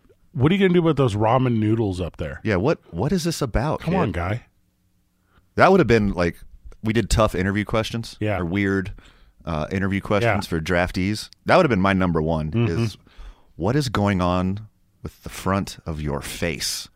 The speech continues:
Speaker 1: Trey, um, considering that we draft you third overall here in San Francisco, the first thing we want to do is put you on, and you may have heard of it before,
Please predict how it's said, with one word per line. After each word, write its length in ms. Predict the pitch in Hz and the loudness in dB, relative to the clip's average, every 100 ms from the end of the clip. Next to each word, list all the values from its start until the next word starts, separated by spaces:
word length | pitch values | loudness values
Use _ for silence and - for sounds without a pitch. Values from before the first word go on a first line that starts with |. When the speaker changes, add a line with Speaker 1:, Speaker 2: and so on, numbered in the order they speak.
| _ | _
Speaker 1:
Trey, 440 | - 190 190 160 160 | 0 6 8 8 6
um, 500 | 165 156 151 143 147 | 8 8 8 8 4
considering 520 | - 165 226 262 247 | 2 2 6 6 6
that 100 | 208 | 6
we 100 | 170 | 4
draft 380 | 135 147 170 - | 6 6 6 6
you 120 | 147 | 2
third 240 | - 156 151 | 4 6 6
overall 440 | 143 127 139 139 | 6 8 8 6
here 160 | 127 120 | 4 2
in 80 | |
San 180 | 113 131 | 2 2
Francisco, 460 | 120 113 143 127 131 | 2 2 2 2 2
the 80 | 117 | 2
first 220 | 180 226 | 0 2
thing 100 | 214 | 4
we 120 | 180 | 4
want 140 | 156 139 | 6 4
to 40 | |
do 200 | 120 143 | 4 6
is 100 | 127 | 4
put 160 | - 147 | 4 0
you 160 | 135 131 | 2 4
on, 160 | 127 | 4
and 120 | 127 135 | 4 4
you 40 | |
may 140 | 160 | 4
have 140 | 214 - | 2 2
heard 200 | 147 147 | 2 4
of 160 | 127 | 4
it 120 | 110 101 | 2 0
before, 420 | - 135 127 | -2 2 2